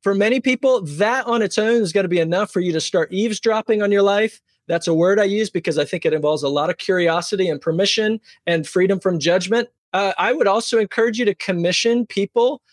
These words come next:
who can s-, are life-giving and can speak truth into your life about what they see.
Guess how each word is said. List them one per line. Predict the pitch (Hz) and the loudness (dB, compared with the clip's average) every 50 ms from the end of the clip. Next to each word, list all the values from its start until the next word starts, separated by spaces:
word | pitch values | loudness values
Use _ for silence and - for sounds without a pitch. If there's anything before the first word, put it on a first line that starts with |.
| _ _ _ - | _ _ _ 0
who | 214 214 214 214 214 214 208 - - | 2 2 4 4 2 2 0 -4 -4
can | - 202 196 190 190 190 185 - | -2 0 2 2 2 0 -2 -4
s-, | - - - - - - - | -6 -6 -8 -8 -8 -6 -4
are | 190 170 175 190 190 | -4 -2 0 2 2
life-giving | 185 180 180 190 208 220 - - - 202 180 135 139 123 107 _ _ _ _ _ _ _ - | 2 2 2 2 2 0 -2 -2 -2 -2 -2 -2 -4 -8 -8 _ _ _ _ _ _ _ -4
and | 190 180 165 - | -4 -4 -2 -2
can | 208 180 165 | -4 -4 -4
speak | - - - 226 220 - - | -6 -4 -2 -2 -2 -2 -4
truth | - - 208 220 202 - | -2 0 0 0 2 0
into | 196 165 - - | -4 -4 -4 -4
your | 175 165 151 | -2 0 0
life | 151 151 156 147 - | 0 0 -2 -4 -4
about | - 160 135 165 160 165 165 | -6 -6 -4 -2 -4 -2 -2
what | 165 - - | -4 -4 0
they | 202 220 262 269 | 0 0 0 0
see. | - - - 135 - _ | -2 -6 -10 -10 -12 _